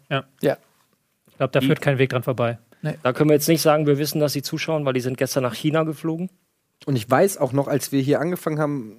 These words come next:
Speaker 4: an Anfang der Saison gesagt haben, als De Bruyne hat ja sogar noch, glaub ich, zwei Spiele gemacht für Wolfsburg und sie dann noch, ähm, Draxler verpflichtet haben. Ähm,
Speaker 1: Wurde De Bruyne nicht sogar während unserer ersten Sendung verkauft?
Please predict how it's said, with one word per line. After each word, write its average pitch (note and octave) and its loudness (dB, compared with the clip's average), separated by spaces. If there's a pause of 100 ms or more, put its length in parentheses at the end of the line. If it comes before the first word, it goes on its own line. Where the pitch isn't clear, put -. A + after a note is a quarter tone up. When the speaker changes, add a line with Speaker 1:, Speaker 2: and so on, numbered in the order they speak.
Speaker 4:
an C3 -10
Anfang D3 -4
der C#3 4
Saison D3 -2
gesagt C#3+ -2
haben, C#3 -2
als - -6
De B2 -4
Bruyne D#3 4
hat D3 0
ja D3+ 2
sogar C#3 0
noch, C3 2
glaub C3 4
ich, - -12
zwei C#3+ 6
Spiele F3 2
gemacht C#3+ 2
für F3+ -4
Wolfsburg F3 0 (960)
und D3+ 2
sie C#3 4
dann D3 8
noch, C#3+ 4
ähm, C3+ 4 (580)
Draxler F#3 4
verpflichtet F3+ 0
haben. F3 2 (760)
Ähm, C#3 2
Speaker 1:
Wurde C#3 2
De C3+ 0
Bruyne C3 2
nicht D#3 0
sogar C3 0
während E3 4
unserer D#3+ 0
ersten D3+ -2
Sendung C#3 0
verkauft? D3+ -4